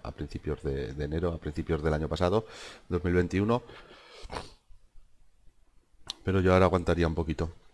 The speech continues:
Y termino ya, que no tengo más. Hay una, la de Tony me la guardo, la, la pregunta, y termino con Gustavo, con Facefee. Facefee está,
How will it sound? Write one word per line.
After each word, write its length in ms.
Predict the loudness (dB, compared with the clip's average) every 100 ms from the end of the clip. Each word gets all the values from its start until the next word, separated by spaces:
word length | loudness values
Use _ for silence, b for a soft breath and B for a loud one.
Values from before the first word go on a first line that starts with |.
| -20 -20 -20 -20 _ _ _ -4
Y 100 | 2
termino 340 | 6 6 6 8
ya, 200 | 8 8
que 140 | 4
no 120 | 2
tengo 160 | 2 6
más. 300 | 6 4 6
Hay 180 | 8 8
una, 240 | 10 8 10
la 160 | 8
de 100 | 8
Tony 220 | 4 4
me 100 | 6
la 60 | 8
guardo, 460 | 10 10 8 2 -4 -6
la, 240 | -2 0
la 140 | 0
pregunta, 360 | 2 2 2 2
y 60 | 4
termino 320 | 2 2 2
con 140 | 2
Gustavo, 440 | 2 4 4 2 -4 -14 -2
con 160 | 0
Facefee. 400 | 4 2 2 -4 -4 -14 -4
Facefee 340 | 2 2 6 6
está, 480 | 6 8 10 10